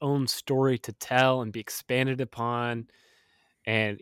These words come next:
i-, it's just a cash cow waiting to be milked. Like, I, so yeah, if this doesn't pay off,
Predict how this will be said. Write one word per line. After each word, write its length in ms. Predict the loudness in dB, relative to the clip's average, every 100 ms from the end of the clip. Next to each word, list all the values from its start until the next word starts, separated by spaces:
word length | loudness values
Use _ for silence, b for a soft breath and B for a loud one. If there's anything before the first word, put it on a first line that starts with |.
| -10
i-, 100 | -12 -4
it's 240 | -4 0
just 160 | 0 0
a 40 |
cash 340 | 2 2 2
cow 260 | 0 -2 -2
waiting 300 | -4 -4 -6
to 80 | -6
be 140 | -4
milked. 440 | 0 0 -2 -16 _ _ _ _ _ _ -10
Like, 400 | -6 -6 -8 -16 _ _ _ _ _ _ _
I, 120 | -18 -18 -20 _ _ _ _ _ _ -4
so 240 | 4 6
yeah, 280 | 10 8 6
if 140 | 2 8
this 180 | 8 8
doesn't 280 | 4 4
pay 160 | -2 -2
off, 300 | -4 -8